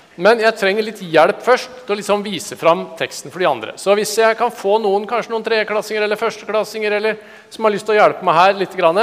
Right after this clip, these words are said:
hvis dere kan rekke opp hånda, så kan jeg plukke ut en tre-fire stykker. Er det noen som har lyst til å hjelpe meg litt her med å plukke litt av det? Ja, Mathilde. Alma. Og Fikk du komme også, eller Jora?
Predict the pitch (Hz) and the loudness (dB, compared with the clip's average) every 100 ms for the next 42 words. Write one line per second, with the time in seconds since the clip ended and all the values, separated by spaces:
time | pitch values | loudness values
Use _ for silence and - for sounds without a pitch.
0 | 262 214 208 214 190 202 175 202 170 180 | 2 0 -4 -2 0 0 0 -2 -2 0
1 | 214 202 190 196 - 180 196 185 180 185 | -2 -4 -4 -6 -6 -6 -6 -6 -6 -6
2 | 165 180 214 285 403 - - _ _ _ | -6 -6 0 0 -2 -12 -20 _ _ _
3 | _ _ _ 202 214 208 208 185 208 208 | _ _ _ -2 0 0 -2 0 2 4
4 | 208 202 175 - 170 180 185 185 185 190 | 6 4 2 2 0 0 0 0 2 0
5 | 185 185 170 175 175 - - 202 170 208 | -2 -4 -4 -6 -6 -12 -18 -10 -2 0
6 | 381 - - - 185 240 214 196 190 220 | 0 -4 -20 -6 -2 0 -2 -6 -4 -2
7 | 302 - - - - - - _ _ _ | -4 -6 -18 -18 -20 -20 -20 _ _ _
8 | _ _ _ - 190 226 294 269 - - | _ _ _ -6 0 2 2 0 -12 -20
9 | - _ _ _ _ _ _ _ _ _ | -20 _ _ _ _ _ _ _ _ _
10 | 180 190 196 208 214 220 226 240 220 370 | -8 -6 -4 -2 -2 0 0 -2 -6 -10
11 | - - - - - _ _ _ _ _ | -14 -16 -18 -20 -20 _ _ _ _ _
12 | _ _ _ _ 156 156 151 151 233 185 | _ _ _ _ -14 -10 -6 -4 -2 -4
13 | 160 220 | -6 -6